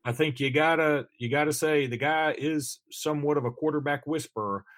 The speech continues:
and, uh, he deserves all the credit he gets. Um, you know, it's kinda funny we bring all that up right now because one thing we've been doing in the local paper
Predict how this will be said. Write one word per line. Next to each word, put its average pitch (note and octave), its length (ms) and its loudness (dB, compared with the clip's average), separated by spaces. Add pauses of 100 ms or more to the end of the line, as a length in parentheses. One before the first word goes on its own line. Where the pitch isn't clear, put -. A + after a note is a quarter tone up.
(240)
and, A2+ 340 -2
uh, G#2+ 160 -2
he A#2 180 -2
deserves A#2+ 480 2
all A#2 200 2
the A2+ 80 -4
credit A#2 380 -2
he A2 300 -6
gets. A#2+ 360 -2 (320)
Um, C3+ 380 2 (340)
you C3+ 100 -2
know, C3 120 2
it's B2+ 180 -2 (320)
kinda D3 200 0
funny D3 240 0
we A#2+ 140 0
bring B2+ 260 -2
all A#2+ 160 2
that G#2+ 200 -2
up D#3 200 0
right A#2+ 220 0
now A#2+ 180 2
because A2+ 520 -2 (760)
one C#3+ 220 0
thing C3+ 200 2
we've B2+ 180 0
been B2 140 0
doing B2 260 2
in A2 120 -2
the G2+ 60 -4
local B2 520 -2 (360)
paper G#2 440 0